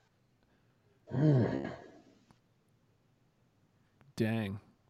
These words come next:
Speaker 2: we might be there. That might be it.
Speaker 1: No, no, I'm not ready to give up yet. Um,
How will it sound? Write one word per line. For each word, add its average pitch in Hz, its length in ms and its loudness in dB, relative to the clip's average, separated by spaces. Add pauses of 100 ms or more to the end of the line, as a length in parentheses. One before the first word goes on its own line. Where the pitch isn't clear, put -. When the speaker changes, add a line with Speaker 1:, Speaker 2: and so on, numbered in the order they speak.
(220)
Speaker 2:
we 120 100 -2
might 110 240 -2
be 127 160 0
there. 104 280 -4 (440)
That - 100 -10
might - 200 -10
be 113 200 -4
it. 110 160 -4 (1200)
Speaker 1:
No, 113 480 2
no, 117 220 2
I'm 123 280 4
not 135 140 2
ready 131 180 6
to 123 60 4
give 123 200 4
up 117 220 2
yet. 104 240 -2 (840)
Um, 120 440 4